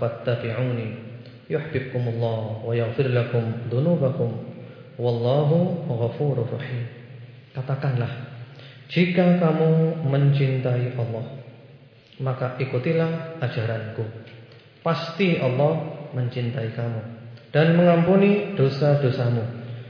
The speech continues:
Sesungguhnya dan Allah itu Maha Pengampun lagi Maha Penyayang." Jadi di sini buktinya cinta Allah. Ayat ini oleh para ulama salafus saleh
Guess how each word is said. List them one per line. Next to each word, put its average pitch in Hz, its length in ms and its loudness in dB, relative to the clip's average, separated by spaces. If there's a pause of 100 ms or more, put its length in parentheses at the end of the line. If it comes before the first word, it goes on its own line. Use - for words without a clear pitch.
Sesungguhnya 147 800 6
dan 143 240 6
Allah 139 320 4
itu 139 480 2
Maha 120 320 2
Pengampun 120 720 2
lagi 117 640 -2
Maha 110 320 -2
Penyayang." 107 560 -10 (1700)
Jadi 120 160 -8
di 117 160 -4
sini 151 240 -2
buktinya 139 480 2
cinta 127 320 0
Allah. 113 320 -6 (400)
Ayat 147 320 4
ini 185 240 4
oleh 143 240 6
para 139 320 4
ulama 127 320 4
salafus 127 400 2
saleh 127 240 2